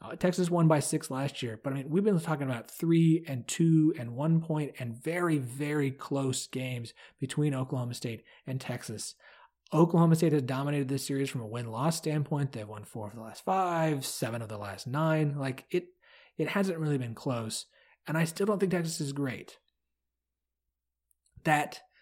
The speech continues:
said, um, if I'm gonna get this line at three and a half,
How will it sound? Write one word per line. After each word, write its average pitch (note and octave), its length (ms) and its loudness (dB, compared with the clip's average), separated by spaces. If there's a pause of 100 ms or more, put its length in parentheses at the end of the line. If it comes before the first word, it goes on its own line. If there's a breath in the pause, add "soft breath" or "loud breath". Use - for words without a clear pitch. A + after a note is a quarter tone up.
(440 soft breath)
said, - 340 -2 (1080 soft breath)
um, E3 320 -4 (1120)
if C#3+ 200 -4
I'm F#3+ 320 4
gonna F3 240 4
get D3+ 360 0
this C#3 240 -2
line C#3 240 -2
at A#2 120 -14
three C#3 300 -4
and B2+ 100 -4
a G#2+ 60 -8
half, D3 500 -6